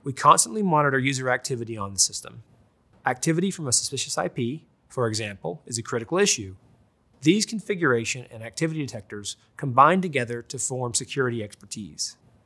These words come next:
We process these issues through machine learning algorithms and turn those issues into problems that are actionable. We take action on these problems through our responders.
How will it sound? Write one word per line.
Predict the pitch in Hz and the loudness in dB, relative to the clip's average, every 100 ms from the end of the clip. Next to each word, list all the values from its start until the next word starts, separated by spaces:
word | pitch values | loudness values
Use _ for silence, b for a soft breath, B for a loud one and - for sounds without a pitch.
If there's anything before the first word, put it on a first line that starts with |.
| _ _ - | _ _ -4
We | 139 | 0
process | - 151 170 208 - | 6 6 6 2 0
these | 165 160 | 0 -2
issues | 143 - 120 113 | -2 -4 -4 -8
through | - 123 | -8 -8
machine | 110 104 139 170 | -4 -2 0 0
learning | 175 151 110 | 0 0 -4
algorithms | 107 101 95 101 123 - _ - | -8 -12 -16 -12 -10 -10 _ -12
and | 113 | 0
turn | 156 175 | 4 4
those | 170 190 185 | 4 2 2
issues | 143 - 107 110 117 | -2 -2 -4 -6 -6
into | - 127 120 | -6 -6 2
problems | 160 151 147 123 | 8 8 8 -4
that | 110 | -6
are | 104 | -10
actionable. | 101 - - - - _ _ _ _ _ - | -10 -12 -14 -14 -20 _ _ _ _ _ -2
We | 165 | -2
take | 185 190 | 2 0
action | 165 151 - 156 | 4 2 2 -4
on | 131 | -2
these | 143 | -4
problems | 147 123 104 107 117 - | -2 -4 -4 -10 -12 -6
through | 127 | -2
our | 107 110 | -2 -4
responders. | 110 143 131 95 67 - | -4 -2 -2 -6 -12 -14